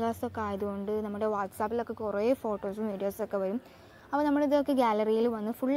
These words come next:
ആവാതിരിക്കാൻ ഒരു അടിപൊളി ഐഡിയയുമായിട്ടാണ് ഞാൻ വന്നിട്ടുള്ളത്. അപ്പോൾ നമുക്ക് എന്തായാലും വീഡിയോയിലോട്ട് പോകാം. അപ്പോൾ നമുക്ക് ആദ്യം തന്നെ നമ്മുടെ WhatsApp ഒന്ന്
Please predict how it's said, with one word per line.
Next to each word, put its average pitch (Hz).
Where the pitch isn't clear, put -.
ആവാതിരിക്കാൻ 190
ഒരു 220
അടിപൊളി 254
ഐഡിയയുമായിട്ടാണ് 196
ഞാൻ 185
വന്നിട്ടുള്ളത്. 185
അപ്പോൾ 311
നമുക്ക് 302
എന്തായാലും 294
വീഡിയോയിലോട്ട് 202
പോകാം. 180
അപ്പോൾ 330
നമുക്ക് 269
ആദ്യം 220
തന്നെ 226
നമ്മുടെ 226
WhatsApp 208
ഒന്ന് 233